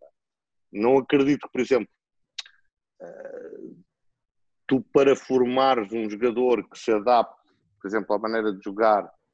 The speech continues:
do, do, do, do Shakhtar, tenhas obrigatoriamente que no sub-catorze jogar exatamente como é a equipa profissional.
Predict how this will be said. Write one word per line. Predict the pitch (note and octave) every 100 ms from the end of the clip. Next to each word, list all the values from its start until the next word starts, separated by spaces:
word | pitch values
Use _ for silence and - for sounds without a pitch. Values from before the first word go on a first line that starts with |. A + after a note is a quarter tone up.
| _
do, | F#2+ F#2 F#2+ F2 F2
do, | F#2 F2+ E2+ E2+ F2
do, | E2+ E2 E2 E2 _ _ _ -
do | G2
Shakhtar, | - A#2+ - E3+ F3 _ _ _ _ _ _ _
tenhas | B2 C3 C3
obrigatoriamente | C3+ C3 C3+ C3 - B2+ B2 A#2+ C3 C#3 - _ _ _ _ _ _ _ _ _ -
que | C#3 D3+ D#3 - _ _ _
no | A2+
sub-catorze | A2 - - B2 - C3+ C3
jogar | B2+ B2 A#2+ B2+
exatamente | B2+ A#2 A2+ B2 B2 A2+
como | B2
é |
a | A#2
equipa | A2+ A2+
profissional. | G#2 G#2+ A2 - G2+ F2+